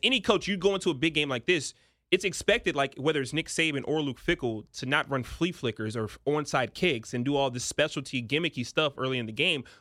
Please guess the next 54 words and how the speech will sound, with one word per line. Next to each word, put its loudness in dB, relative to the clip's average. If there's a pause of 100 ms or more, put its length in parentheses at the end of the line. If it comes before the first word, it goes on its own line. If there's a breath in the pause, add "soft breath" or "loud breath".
But -2
you 0
can 0
still 0
do -2
stuff 0
like, 0 (320)
you -4
don't -6
have 4
to 0
go 2
for 2
it 2
every -2
fourth -2
down. -2 (300 soft breath)
You 4
don't 0
have 4
to, 2
you -2
know, 0
shock 2
the 0
world 4
in 0
your 4
own 0
territory. 0
Like, -2 (240 soft breath)
this 2
is -4
a 2
long 0
four-quarter -2
game. 2
So -2
I 4
think -2
he, -16 (140 soft breath)
he's 2
not 6
gonna -2
be 0
out 4
there, 2
like, 0 (200)
playing 2
to 0
just 2
make 0
it -2
through. 0